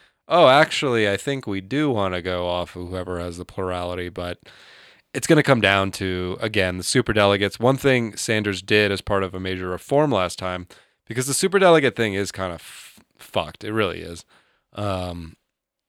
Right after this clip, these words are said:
is they created a unity commission, which was a collection of Bernie Sanders and Hillary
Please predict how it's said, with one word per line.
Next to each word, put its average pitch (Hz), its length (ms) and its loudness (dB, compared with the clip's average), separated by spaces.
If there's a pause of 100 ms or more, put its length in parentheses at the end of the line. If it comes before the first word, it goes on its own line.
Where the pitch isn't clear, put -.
(120)
is 101 320 -4
they 101 180 0
created 98 720 -2
a 90 240 -6
unity 117 500 2
commission, 98 640 -8 (560)
which 101 380 -6
was 95 420 -6
a 107 60 -8
collection 117 400 -2
of 101 140 -4
Bernie 110 180 0
Sanders 101 400 -2
and 90 100 -8
Hillary 95 500 -2